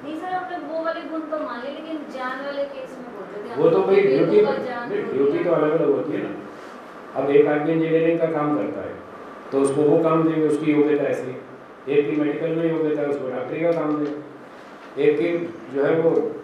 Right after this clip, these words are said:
Speaker 2: ड्राइविंग की योग्यता है, उसको ड्राइविंग का काम देंगे। जैसी योग्यता हो, वैसा काम देंगे। तो आपकी योग्यता है घर संभालने की। घर संभालना बड़ा काम है, बाहर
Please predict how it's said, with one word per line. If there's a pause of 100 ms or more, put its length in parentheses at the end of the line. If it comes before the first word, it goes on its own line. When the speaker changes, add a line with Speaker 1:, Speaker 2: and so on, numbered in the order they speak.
(320)
Speaker 2:
ड्राइविंग
की
योग्यता
है,
उसको
ड्राइविंग
का
काम
देंगे।
जैसी
योग्यता
हो,
वैसा
काम
देंगे। (680)
तो
आपकी
योग्यता
है
घर
संभालने
की।
घर
संभालना
बड़ा
काम
है, (720)
बाहर